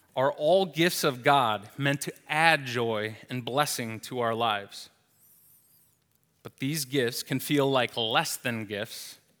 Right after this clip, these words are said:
they were meant to be when selfishness and self-centeredness is lurking in the shadows of our hearts. Our self-centered, self-thinking, self-loving hearts are gift thieves,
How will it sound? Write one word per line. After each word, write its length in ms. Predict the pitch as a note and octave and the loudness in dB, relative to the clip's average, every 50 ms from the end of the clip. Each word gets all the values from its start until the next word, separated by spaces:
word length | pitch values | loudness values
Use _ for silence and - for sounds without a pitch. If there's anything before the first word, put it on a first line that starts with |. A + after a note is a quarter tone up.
| _ _ _ _ _ | _ _ _ _ _
they 100 | A#2+ A#2 | -8 -6
were 160 | A#2+ B2 A#2+ | -4 -4 -2
meant 300 | A#2 A#2+ C3 D3 D#3+ - | -2 0 -2 -2 -2 -6
to 80 | - A#2 | -12 -14
be 300 | G2 F#2 G2 G2 A2 C#3+ - _ _ _ _ - - - - - - - - - - - - - - _ _ _ _ _ _ _ _ _ _ _ - - - _ | -14 -12 -12 -12 -14 -14 -18 _ _ _ _ -20 -20 -20 -20 -20 -20 -20 -20 -20 -20 -20 -20 -20 -20 _ _ _ _ _ _ _ _ _ _ _ -20 -20 -14 _
when 220 | B2 B2+ B2+ A#2+ | -4 -4 -4 -2
selfishness 960 | A2+ - - - - C#3 C#3+ C#3+ - F3+ D#3 C#3 - D3+ D3+ D#3 D3+ - - | -2 -2 -2 2 4 2 2 2 -2 -4 -6 -4 -4 -4 -4 -4 -4 -6 -8
and 160 | - A2 G#2+ - | -8 -6 -4 -2
self-centeredness 1160 | - - C3+ B2+ - - - - C#3 C3+ B2+ A#2+ A2 G2+ G2+ G2 F#2+ - - - - - - _ _ _ _ _ _ _ _ _ _ | 0 0 0 0 -2 -4 -2 -2 0 0 0 -2 -4 -6 -8 -10 -10 -12 -14 -18 -18 -20 -20 _ _ _ _ _ _ _ _ _ _
is 140 | - G2 G#2 | -16 -12 -8
lurking 480 | A#2 A#2+ C3 C3+ C3+ - - B2 A#2 A2+ | -2 2 2 2 2 0 -2 -4 -2 -4
in 180 | A2 G#2+ G#2 | -6 -8 -8
the 80 | G#2 G#2 | -8 -6
shadows 460 | - - A#2+ A2+ A2+ A2+ A2 G2+ A2+ | -2 0 2 2 2 0 -2 -6 -8
of 80 | G2+ F#2+ | -8 -8
our 140 | G2 G2+ | -8 -8
hearts. 480 | G2 - B2 B2+ - - - - - - _ _ _ _ _ _ _ _ _ - - _ _ - - - - - - - - - - - _ _ _ _ _ _ - | -10 -10 -10 -10 -10 -12 -16 -20 -20 -20 _ _ _ _ _ _ _ _ _ -20 -20 _ _ -20 -20 -20 -20 -20 -20 -20 -20 -20 -20 -20 _ _ _ _ _ _ 2
Our 160 | B2+ C#3+ D#3+ | 2 4 4
self-centered, 960 | D3 - - - C3+ C3 C#3 C3+ - - C3+ B2+ B2+ B2+ C3 C#3 C#3 C#3+ C#3 | 4 2 2 2 2 2 2 0 -2 0 0 0 2 0 -2 -4 -6 -10 -12
self-thinking, 880 | - - - - C#3+ C#3 C#3+ C#3 - - - C3 B2+ B2+ - C#3 C#3 B2+ | -10 -8 0 2 2 2 2 -2 -6 -4 -2 -2 -2 -2 -2 -4 -2 -2
self-loving 800 | - - - C#3 C3 C#3+ C#3+ - - C3 C3 C#3 C3+ C#3 C3 | -4 0 0 2 2 2 -2 -4 0 2 4 4 4 0 -4
hearts 580 | A#2+ - B2+ A#2 A#2+ D3+ - - - - - - _ _ _ _ _ _ _ _ _ _ _ _ | -4 -2 -2 -2 -2 -2 -4 -8 -14 -14 -16 -18 _ _ _ _ _ _ _ _ _ _ _ _
are 120 | B2+ A#2+ | 0 0
gift 520 | A#2+ A#2 A2 A2 - D#3 D#3 D3+ - - - | 0 -2 -8 -8 -2 -2 -2 -2 -2 -6 -12
thieves, 680 | - - - A2 G2 F#2+ F#2+ F#2+ F#2 - - - - | -14 -12 -12 -12 -10 -12 -14 -16 -18 -20 -20 -20 -20